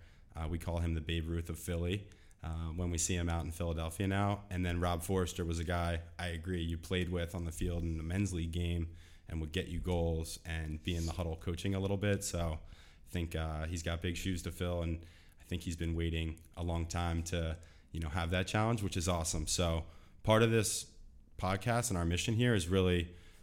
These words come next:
uh, embracing the lacrosse community. So those are guys we definitely wanna give love to and send a shout out to. How about coaching U S A? Uh, because when I talk to our next parents, uh,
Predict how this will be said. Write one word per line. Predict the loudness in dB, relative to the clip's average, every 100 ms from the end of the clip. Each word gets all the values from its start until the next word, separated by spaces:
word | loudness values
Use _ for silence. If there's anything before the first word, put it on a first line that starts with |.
| -18 -8
uh, | -4 -4 0
embracing | 2 6 6 6 4 4 2
the | 2
lacrosse | 0 2 0 0
community. | 0 2 4 2
So | 0 0 0 0 0
those | 2
are | 4
guys | 4 2
we | 2
definitely | 0 2 2
wanna | 2 2
give | 2 2
love | 0 0
to | 2 4 4
and | 0 -2 -16 -20 -4
send | 0 2
a |
shout | 2 2 2
out | 0 0
to. | 0 -2 -4 -14 -20 -20 -20 -4
How | 2
about | 4 4 4
coaching | 2 4 4
U | 4
S | 2 2
A? | 0 -2 -10 -10
Uh, | -8 -6 -6
because | -4 -2
when | 0
I | 0
talk | 0 -2 0
to | 0
our | 2
next | 0 -2
parents, | -2 0 0 -2 -4 -8 -20 -20 -18 -18
uh, | -12